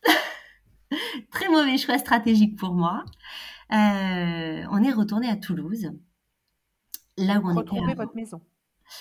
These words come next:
Speaker 1: Pour retrouver la maison. Et c'était, euh, ça a pas été un bon choix, en fait. Euh, parce que moi, j'avais pas réfléchi à, à mon retour.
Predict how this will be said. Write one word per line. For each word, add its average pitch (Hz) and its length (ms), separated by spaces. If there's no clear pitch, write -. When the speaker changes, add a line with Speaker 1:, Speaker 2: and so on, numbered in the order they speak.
Speaker 1:
Pour 185 160
retrouver 180 400
la 190 100
maison. 151 480
Et 165 140
c'était, 190 540
euh, 165 340
ça 175 120
a - 40
pas 220 100
été 208 160
un 156 120
bon 139 200
choix, - 340
en 104 60
fait. - 400
Euh, 151 720
parce 175 180
que - 140
moi, 165 260
j'avais 180 240
pas 190 160
réfléchi 175 600
à, 208 480
à 170 60
mon 190 120
retour. 180 600